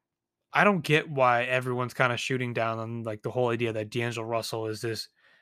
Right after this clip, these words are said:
terrible player. And I've talked about this on the pa-, and on the podcast in the past. D'Angelo Russell has his flaws, but he's also a good player. He's not thirty-five million. He's not thirty-two million dollars worth. He's not worth that kind of money.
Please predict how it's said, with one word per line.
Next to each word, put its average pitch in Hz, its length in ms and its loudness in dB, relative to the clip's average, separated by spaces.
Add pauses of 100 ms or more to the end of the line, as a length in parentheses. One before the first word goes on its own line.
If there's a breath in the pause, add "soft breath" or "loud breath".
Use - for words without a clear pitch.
(540 soft breath)
terrible 123 380 8
player. 120 380 4
And 117 60 2
I've 123 140 2
talked 131 280 4
about 127 180 0
this 123 160 -4
on 127 80 -2
the 120 80 -6
pa-, 135 420 4
and 143 180 -4 (280)
on 139 100 -2
the 127 80 0
podcast 117 460 0
in 117 60 -12
the 113 60 -6
past. 127 540 0 (1160)
D'Angelo 156 380 4
Russell 143 300 4
has 131 300 2
his 117 120 -6
flaws, 110 360 0
but - 140 0
he's 147 120 0
also 180 260 2
a 127 100 -2 (120)
good 135 280 4
player. 107 360 -2 (480)
He's 135 140 -4
not 127 240 4
thirty-five 117 480 4
million. 120 460 -2
He's 113 100 -6
not 120 180 0
thirty-two 123 380 0
million 117 320 -4
dollars 113 320 -2
worth. 143 340 0 (680)
He's 127 100 -6
not 120 140 2
worth 127 140 0
that 123 140 0
kind 117 140 -2
of 110 60 -8
money. 143 400 -2